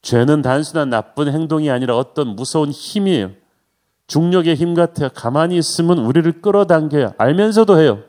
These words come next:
도박이 나쁘다는 걸 하면, 알면서도 해요. 음란 사이트 나쁘다는 걸 알면서도 그냥 접속하고 있어요. 왜 그럴까요? 이 죄의 힘이 무서운 거예요. 지옥에 가려면은 그냥 아무것도 안 하고 있으면 된다고 했어요.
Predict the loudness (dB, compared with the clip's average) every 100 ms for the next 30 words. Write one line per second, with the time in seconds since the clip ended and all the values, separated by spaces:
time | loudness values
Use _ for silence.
0 | _ _ _ _ _ _ _ _ _ _
1 | 2 6 6 6 4 2 4 4 4 2
2 | 2 2 0 -2 -2 0 2 2 4 4
3 | 6 4 4 0 -10 _ _ _ _ 0
4 | 4 4 4 2 2 0 -2 0 2 2
5 | 4 4 4 2 0 0 0 0 0 0
6 | -2 0 -2 0 0 0 -2 -2 -2 -2
7 | -4 _ _ -2 0 0 -2 -2 -2 -2
8 | -8 -6 -2 0 -2 -4 -6 -6 -6 -4
9 | -2 -2 -4 -8 -12 _ _ _ _ _
10 | _ _ _ -4 4 4 4 2 2 0
11 | 0 0 0 0 -2 -4 -2 -4 -4 -2
12 | 0 0 -2 0 2 2 2 0 0 -2
13 | 0 0 0 0 -2 -4 -10